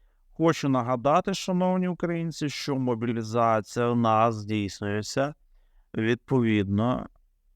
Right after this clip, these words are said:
до контракту, лише за вашим бажанням, а не примусом.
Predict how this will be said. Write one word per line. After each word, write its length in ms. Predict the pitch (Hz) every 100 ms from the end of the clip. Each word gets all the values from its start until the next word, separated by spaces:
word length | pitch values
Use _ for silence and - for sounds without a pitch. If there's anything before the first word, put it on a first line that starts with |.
| _ _
до 380 | 104 101 107 104 -
контракту, 840 | 135 143 - 156 113 - - - - _
лише 600 | 113 120 120 - 131 135 117
за 220 | 110 117
вашим 560 | 104 101 101 - 113
бажанням, 720 | 110 123 120 117 95 98 98 -
а 360 | 95 113 110
не 460 | 113 110 113 120 131 -
примусом. 840 | 117 120 101 101 110 - -